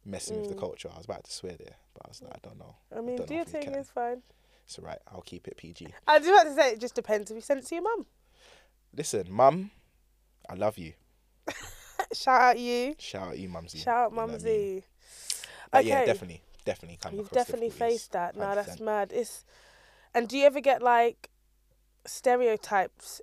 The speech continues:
Speaker 2: in terms of the music that people are think, think you're gonna play?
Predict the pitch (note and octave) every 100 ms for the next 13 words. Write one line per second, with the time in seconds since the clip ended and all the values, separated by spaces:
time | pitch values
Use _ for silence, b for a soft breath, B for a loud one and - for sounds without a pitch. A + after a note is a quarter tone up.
0 | - G3+ G#3+ G3+ G3+ F#3+ G3 F#3+ F#3 -
1 | - - G#3 G#3 G#3+ G#3 - G3+ F#3+ -
2 | G#3 G#3 G3+ - A3+ A3+ - - - B3
3 | - F3+ D#3+ - - A#2+ F2